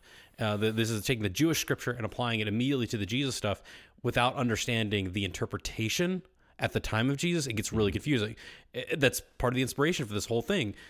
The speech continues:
Speaker 1: when we're talking about, okay, according to Deuteronomy, she's supposed to be stoned, but now we're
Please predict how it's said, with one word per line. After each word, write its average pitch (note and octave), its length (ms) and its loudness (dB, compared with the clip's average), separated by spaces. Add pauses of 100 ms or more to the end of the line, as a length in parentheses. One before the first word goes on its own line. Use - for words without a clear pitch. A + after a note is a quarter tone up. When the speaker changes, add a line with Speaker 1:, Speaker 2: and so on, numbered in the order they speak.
(120)
Speaker 1:
when A#2+ 120 2
we're A#2 100 2
talking A2 320 0
about, G2 340 0 (300)
okay, D#3 280 2
according C#3+ 380 2
to C3 360 2 (280)
Deuteronomy, A#2+ 640 4
she's - 180 0
supposed - 160 -2
to G#2 40 -8
be G#2 60 0
stoned, A#2 400 2 (260)
but A#2 120 -4
now A#2 280 -2
we're G#2 220 -2